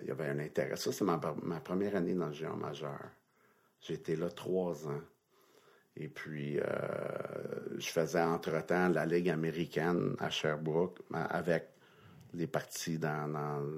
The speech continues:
la Ligue junior majeure du Québec. Et puis, euh, à un moment donné, il y a un poste qui s'est créé. Euh, John Amico a laissé, euh, a pris sa retraite. Puis, euh,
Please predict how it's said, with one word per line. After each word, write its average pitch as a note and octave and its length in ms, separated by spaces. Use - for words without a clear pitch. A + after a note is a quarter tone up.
la D#2 80
Ligue D#2+ 100
junior D2+ 220
majeure D2+ 420
du - 100
Québec. C#2+ 400
Et - 80
puis, D2+ 420
euh, D#2 80
à - 20
un - 40
moment D2+ 240
donné, D2 360
il D#2+ 60
y D#2 40
a C#2+ 60
un C#2 160
poste - 300
qui - 60
s'est D2+ 180
créé. D2+ 580
Euh, - 40
John D2 300
Amico D#2 600
a C#2+ 300
laissé, D2+ 640
euh, C#2+ 320
a - 40
pris - 200
sa D2 180
retraite. D2+ 420
Puis, C#2+ 300
euh, C2 60